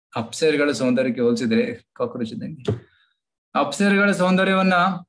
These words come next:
ಆ, ವೈಕುಂಠದಲ್ಲಿರುವಂತಹ ಲಕ್ಷ್ಮಿಗಳಿಗೆ ಹೋಲಿಸಿದ್ರೆ ಅದು ಅವ್ರ, ಅವ್ರ ಸೌಂದರ್ಯ ಕೂಡ ಏನೂ ಅಲ್ಲ. ಲಕ್ಷ್ಮಿಯವರು ಇನ್ನಷ್ಟು ಸುಂದರವಾಗಿದ್ದಾರೆ.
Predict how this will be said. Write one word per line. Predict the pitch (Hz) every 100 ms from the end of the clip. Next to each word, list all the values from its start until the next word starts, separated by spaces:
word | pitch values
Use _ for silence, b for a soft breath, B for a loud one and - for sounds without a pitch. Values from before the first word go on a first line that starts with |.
| _ _ _ _ _ -
ಆ, | 123 117 113 110 110 113 - _ _ _ _ _ _ _ _
ವೈಕುಂಠದಲ್ಲಿರುವಂತಹ | 135 156 185 175 180 170 165 165 160 160 143 117 120
ಲಕ್ಷ್ಮಿಗಳಿಗೆ | 113 113 - 185 160 147
ಹೋಲಿಸಿದ್ರೆ | 139 135 131 120 120 123 _ _ _ _
ಅದು | 131 135 135 127
ಅವ್ರ, | 127 131 127
ಅವ್ರ | 139 -
ಸೌಂದರ್ಯ | - - 123 123 117
ಕೂಡ | 127
ಏನೂ | 113 113 110
ಅಲ್ಲ. | 110 - - _ 120 117 131
ಲಕ್ಷ್ಮಿಯವರು | 117 110 - 139 117
ಇನ್ನಷ್ಟು | 120 156 - 127
ಸುಂದರವಾಗಿದ್ದಾರೆ. | 123 117 117 117 120 - _